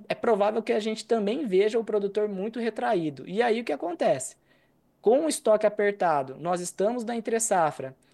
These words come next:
No Arábica, apesar da Colômbia estar com uma ótima safra, ótima é uma força de expressão, mas uma safra muito boa pra dois mil e vinte e quatro, aqui, temporada vinte e quatro, vinte e cinco,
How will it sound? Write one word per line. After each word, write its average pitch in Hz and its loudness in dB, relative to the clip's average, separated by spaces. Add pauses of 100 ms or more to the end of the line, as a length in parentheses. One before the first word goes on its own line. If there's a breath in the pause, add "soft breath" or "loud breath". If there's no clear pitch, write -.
(260 soft breath)
No 196 2
Arábica, 202 2
apesar 175 -2
da 196 -2
Colômbia 190 0 (240)
estar - -2
com - -8
uma 170 2
ótima 190 2
safra, 165 -2 (180)
ótima 294 0
é 214 4
uma 185 0
força 175 -4
de 156 -8
expressão, 151 0
mas 214 0
uma 220 0
safra 277 -2
muito 302 0
boa 165 2 (500 soft breath)
pra 156 2
dois 151 0
mil 165 -2
e 165 2
vinte 156 -12
e - -14
quatro, 156 -2
aqui, 147 -10
temporada 147 0
vinte 151 -4
e - -16
quatro, 151 -2
vinte 143 -6
e - -4
cinco, 214 -4